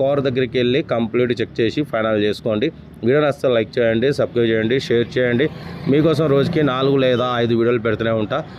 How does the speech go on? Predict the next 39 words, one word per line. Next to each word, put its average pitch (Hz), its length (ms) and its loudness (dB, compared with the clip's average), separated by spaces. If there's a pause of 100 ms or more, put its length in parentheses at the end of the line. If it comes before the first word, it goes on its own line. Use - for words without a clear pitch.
(180)
లో 156 180 2
బడ్జెట్లో, 151 500 2
మిడిల్ 135 240 4
క్లాస్లో 135 380 2
మా 139 140 0
అమ్మ, 123 220 0
నాన్న, 120 240 -2
అక్క, 127 380 -2
చెల్లె, 120 180 2
అల్లు, 117 200 2
కోడలు 120 240 0
అందరూ 113 240 0
కార్లు 113 360 0
తిరగాలి. 110 480 2 (760)
వీడియోని 160 220 4
అస్సలు 156 180 2
లైక్ 135 200 0
చేయండి, 139 180 2
సబ్స్క్రైబ్ 120 320 0
చేయండి, 123 200 2
షేర్ 120 340 2
చేయండి. 127 240 2 (360)
ఇంకేం 135 180 6
చదవనా? 170 400 4 (340)
కార్ 147 180 2
అయితే 147 220 0
లొకేషన్ 143 420 0
హైదరాబాద్ 123 500 2
జీడిమెట్ల. 117 480 0
ఇంట్రెస్ట్ 120 500 0
ఉంటే 123 180 -2
కార్ 113 320 2
దగ్గరికి 110 360 -4
వెళ్ళి 113 220 0
కంప్లీట్ 113 520 0
చెక్ - 260 -12
చేసి 110 240 -2
ఫైనల్ 107 380 2
చేసుకోండి. 107 440 -2